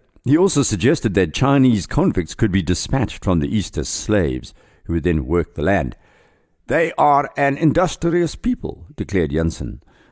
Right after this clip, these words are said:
"Most of them understand gardening, and there are always enough of them in irons." No worries about racial profiling back in sixteen fifty, of course. He also believed the Khoikhoi were ripe for conversion to Christianity,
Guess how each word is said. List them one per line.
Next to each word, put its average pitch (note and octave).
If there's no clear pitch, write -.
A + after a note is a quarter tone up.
"Most G#3
of A#2+
them C3
understand B2
gardening, F#2+
and A2
there A2+
are G#2+
always A#2
enough B2
of C2+
them D2
in A2+
irons." D#2+
No C2+
worries B1+
about B1
racial D2
profiling G2+
back G2+
in G2
sixteen -
fifty, -
of A1+
course. -
He C3+
also E3+
believed A#2+
the -
Khoikhoi G#2+
were F#2
ripe C#2+
for A2+
conversion G2
to F2+
Christianity, F#2